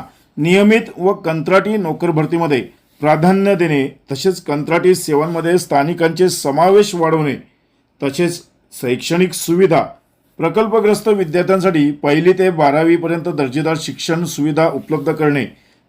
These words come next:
नववी ते बारावी आणि एईसीएस शाळेत पहिली ते आठवी साठी फी माफी लागू करणे, तसेच सीएसआर निधीचा वापर, रस्ते, पाणी, गटार, आरोग्य, वीज अशा मूलभूत सुविधांसाठी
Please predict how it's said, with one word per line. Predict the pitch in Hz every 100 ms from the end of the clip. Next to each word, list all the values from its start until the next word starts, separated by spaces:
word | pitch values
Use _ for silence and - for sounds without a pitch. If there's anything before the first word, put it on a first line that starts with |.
| -
नववी | 127 127 156
ते | 165
बारावी | 156 143 156 165 135 120 -
आणि | 156 202 214 -
एईसीएस | 175 208 208 208 190 196 208 202
शाळेत | - 160 156 165 - _ _ _ _
पहिली | 151 151 180 214
ते | 208 214
आठवी | 143 147 165 190
साठी | 170 190
फी | - 175
माफी | 190 160 175 180
लागू | 151 156
करणे, | 156 143 107 - _ _ _ _ _ _ -
तसेच | 127 147 143 - -
सीएसआर | - 131 147 156 175 175
निधीचा | 156 147 170 180
वापर, | 180 170 170 165 110 - _ _ _ _
रस्ते, | 143 170 - 240 233
पाणी, | 226 170 190
गटार, | 170 170 175
आरोग्य, | 185 143 160 151 160 185
वीज | 156 139 160 170 165
अशा | 139 165 160
मूलभूत | 151 156 165 220
सुविधांसाठी | 180 180 170 170 180 135 127